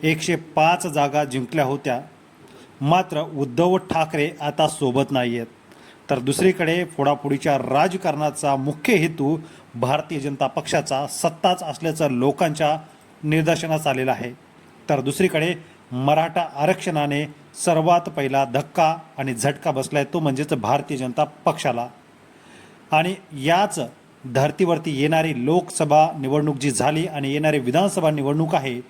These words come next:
लोकसभेच्या पाठोपाठ विधानसभेच्या निवडणुकीमध्ये सुद्धा जोरदार धक्का बसताना दिसतोय.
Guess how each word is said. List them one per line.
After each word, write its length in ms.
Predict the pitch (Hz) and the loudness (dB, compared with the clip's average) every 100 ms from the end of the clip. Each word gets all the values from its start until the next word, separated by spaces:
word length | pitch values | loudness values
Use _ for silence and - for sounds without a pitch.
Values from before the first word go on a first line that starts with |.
| - - - - - | -20 -20 -20 -12 2
लोकसभेच्या 640 | 180 220 - 165 165 170 | 4 4 0 -4 0 0
पाठोपाठ 640 | 151 156 170 160 139 143 | 2 0 0 0 0 0
विधानसभेच्या 1000 | 135 120 156 180 - 143 165 156 135 135 143 - - - - - | 0 0 2 2 -2 -2 -2 2 2 2 -2 -12 -20 -20 -20 -6
निवडणुकीमध्ये 760 | 127 175 208 170 165 147 147 | 0 4 4 4 0 0 0
सुद्धा 380 | 147 151 127 151 | 0 -2 2 2
जोरदार 500 | 123 123 143 139 143 | 2 -2 0 2 2
धक्का 380 | 123 117 - 151 | 0 -8 -2 0
बसताना 380 | 131 127 139 135 | 0 -2 0 0
दिसतोय. 420 | 120 107 120 | -2 -6 -6